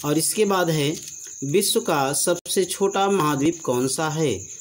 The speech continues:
तो विश्व का सबसे छोटा महाद्वीप ऑस्ट्रेलिया महाद्वीप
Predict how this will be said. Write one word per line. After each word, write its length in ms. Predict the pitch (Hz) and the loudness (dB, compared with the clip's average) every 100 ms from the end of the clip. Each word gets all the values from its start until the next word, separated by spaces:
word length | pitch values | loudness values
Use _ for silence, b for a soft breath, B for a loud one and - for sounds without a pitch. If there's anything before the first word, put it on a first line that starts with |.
| B | B
तो 60 | 123 | -2
विश्व 280 | 135 - - | -2 0 -2
का 160 | 151 | -2
सबसे 440 | 151 - 175 175 214 | -2 0 0 0 -2
छोटा 360 | - 165 147 | 0 0 2
महाद्वीप 540 | 135 127 123 120 123 - - - - 139 | 2 2 0 0 -2 -6 -16 -16 -6 0
ऑस्ट्रेलिया 680 | 156 156 180 185 196 196 | 0 0 2 2 4 2
महाद्वीप 560 | 190 143 123 120 123 | 2 2 2 0 -2